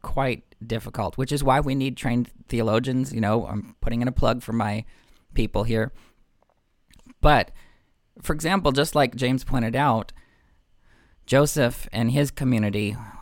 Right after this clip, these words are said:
all were in an agricultural world. They literally planted fields to feed their families, and they had to harvest it or else they wouldn't have any food. And so that is the language that spoke to them. That doesn't make this language okay then or now,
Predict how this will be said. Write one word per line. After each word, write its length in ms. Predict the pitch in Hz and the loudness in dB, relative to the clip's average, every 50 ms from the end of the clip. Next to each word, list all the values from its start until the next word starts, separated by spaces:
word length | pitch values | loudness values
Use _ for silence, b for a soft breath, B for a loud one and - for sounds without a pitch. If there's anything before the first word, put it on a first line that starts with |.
| B B - _ _ - | B B -20 _ _ -6
all 260 | - - 127 127 131 | 0 4 6 6 6
were 100 | 127 123 | 6 4
in 60 | 117 | 4
an 120 | 117 104 92 | 4 2 2
agricultural 920 | 95 117 113 113 104 - - 117 98 101 - - 113 101 98 95 98 95 | 0 0 0 -2 -4 -4 -4 -4 -4 -4 -4 -4 -2 -2 -2 -2 -4 -4
world. 400 | - 101 104 95 90 87 98 104 | -4 -4 -2 -2 -2 -2 -2 -2
They 160 | 110 113 131 131 | 0 0 0 2
literally 680 | 127 117 123 147 160 143 120 110 113 101 107 113 - - b b b b | 2 4 4 4 4 4 4 2 0 -2 -4 -6 -8 -10 b b b b
planted 640 | b - - 120 117 113 123 120 120 123 113 117 113 - - _ - - - | b 2 2 2 2 2 2 2 0 0 0 -2 -4 -8 -12 _ -20 -12 -6
fields 500 | - - 117 120 117 120 117 123 127 - | -2 2 2 4 2 2 0 -6 -10 -12
to 180 | - - - 110 | -10 -10 -10 -6
feed 240 | - - 120 127 127 | -4 -2 -2 0 2
their 120 | 123 117 | 2 2
families, 500 | 113 - 139 117 123 131 139 131 113 113 | 2 2 0 0 2 2 2 0 0 0
and 120 | 123 113 113 | 0 0 0
they 100 | 113 117 | 0 0
had 200 | 120 123 110 104 | 0 -2 -2 -2
to 80 | 107 | -2
harvest 500 | 107 117 107 143 147 127 120 123 - - | 0 0 0 2 2 0 -2 -2 -2 -4
it 120 | 120 120 104 | -4 -2 -2
or 160 | 104 113 131 | 0 0 0
else 160 | 110 127 - | 0 -2 -2
they 140 | - - 117 | -2 -2 -2
wouldn't 260 | 110 113 113 - 135 | -2 -2 -4 -4 -4
have 180 | 135 120 120 127 | -4 -4 -4 -4
any 160 | 123 127 - | -4 -4 -6
food. 400 | - - - - - - - - - - - _ _ _ _ _ _ _ _ _ _ _ _ _ _ _ _ - | -6 -8 -8 -8 -8 -8 -10 -16 -20 -20 -20 _ _ _ _ _ _ _ _ _ _ _ _ _ _ _ _ -2
And 160 | - 120 117 | -2 -2 0
so 180 | - 127 123 120 | 2 2 2 4
that 340 | 110 117 131 147 175 185 - | 4 4 4 4 4 2 0
is 160 | 131 147 143 | -4 -6 -4
the 100 | 131 131 | -2 0
language 420 | 123 127 131 139 151 156 156 139 | 2 2 4 4 4 2 2 0
that 160 | 135 127 - | 0 -4 -4
spoke 300 | - - - 135 139 123 - | -4 -2 0 0 0 0 0
to 100 | - 123 | -4 -2
them. 280 | 131 156 170 131 107 | 0 0 2 2 2
That 120 | 104 117 107 | 2 2 4
doesn't 260 | 139 143 143 127 101 | 2 2 2 2 2
make 160 | 135 135 123 | 0 0 0
this 180 | - 120 - - | -2 -4 -4 -2
language 380 | 123 120 120 123 120 113 - | 0 0 2 2 2 2 2
okay 400 | 110 107 107 - - 131 127 113 | 0 -2 -2 -4 -4 -2 0 0
then 260 | 107 117 113 120 135 131 | 2 2 2 2 4 4
or 160 | 117 107 98 | 2 2 0
now, 560 | 95 101 120 147 170 147 92 90 78 - | -2 -2 -4 -2 -2 -2 -2 -4 -4 -8